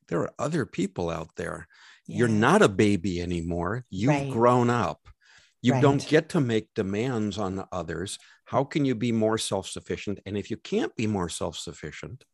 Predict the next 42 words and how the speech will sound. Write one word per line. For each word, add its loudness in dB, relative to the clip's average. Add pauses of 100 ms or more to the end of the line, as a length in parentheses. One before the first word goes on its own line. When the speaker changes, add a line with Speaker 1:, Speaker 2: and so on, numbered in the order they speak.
(220)
Speaker 2:
Right. -6
Speaker 1:
then 4
the 0
idea 0
is -4
to -2
say, -2 (160)
"I -2
need 0
help." -8 (320)
Don't 2
Speaker 2:
Right. -4
Speaker 1:
demand 2
from -6
others -6 (240)
Speaker 2:
No. -4
Speaker 1:
because -2
they're 4
gonna 2 (100)
give 0
you -2
pushback. -6 (680)
Um, 0
the 6
other 4
thing, 0
and -4
this -6
is -8
a -6 (160)
biggie, -6 (440)
what 0
if -2
you 0
could -4
set -2
aside -4
your -2
fear -6
of -12
being -6
judged -6